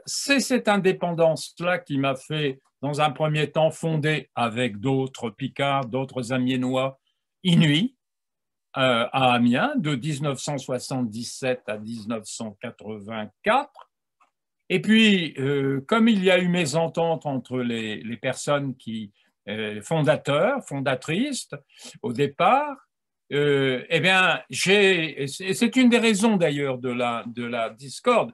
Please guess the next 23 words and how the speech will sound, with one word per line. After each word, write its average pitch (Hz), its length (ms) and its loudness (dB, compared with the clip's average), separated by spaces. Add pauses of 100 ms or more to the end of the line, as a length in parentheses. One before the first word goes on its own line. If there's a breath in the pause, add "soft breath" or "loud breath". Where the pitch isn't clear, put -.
une 208 160 2
seule 131 400 -4
des 117 140 -8
raisons 120 340 -4
de 117 80 -6
la 117 80 -4
discorde 156 640 -4 (380 soft breath)
qui 156 100 -4
s'est 147 200 -4
passée, 214 540 0
je, 175 140 -4 (460 loud breath)
je - 140 0
me 214 80 4
suis 214 200 0
dit, 226 140 2
bon, 226 380 2 (640)
euh, 185 200 4
à 190 120 6
l'époque, 226 400 2
la 185 180 6
M 214 140 6
C 180 340 0
A, 247 260 2